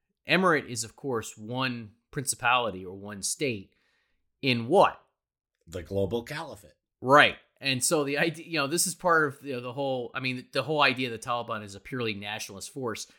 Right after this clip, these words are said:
Speaker 1: can be debunked myriad ways, plenty of ways. Uh, but, you know,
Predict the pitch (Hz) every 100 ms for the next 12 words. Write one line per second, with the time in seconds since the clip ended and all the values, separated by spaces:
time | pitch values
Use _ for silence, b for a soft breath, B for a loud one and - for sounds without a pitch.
0 | b b - 156 131 110 113 120 120 104
1 | - _ _ 120 127 117 90 104 92 78
2 | - - 117 101 82 73 71 - 67 _
3 | - 90 80 69 _ 76 80 123 131 113
4 | - 147 95